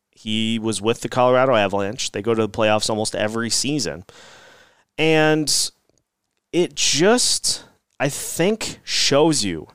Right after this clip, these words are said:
that no matter who you are, if you have experience at the playoff level,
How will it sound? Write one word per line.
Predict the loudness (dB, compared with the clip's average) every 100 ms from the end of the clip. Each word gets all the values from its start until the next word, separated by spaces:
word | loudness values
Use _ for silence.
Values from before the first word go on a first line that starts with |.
| _ _ _ _ _
that | -2
no | 0 0
matter | 2 2 4 2
who | 2 2
you | 2 2 4
are, | 4 2
if | 0
you | -4
have | -4 -2 0 4 2 0
experience | -4 -2 -2 0 0 0 0 -2
at | -4
the | -6
playoff | -2 0 4 2 0
level, | 0 0 0 -8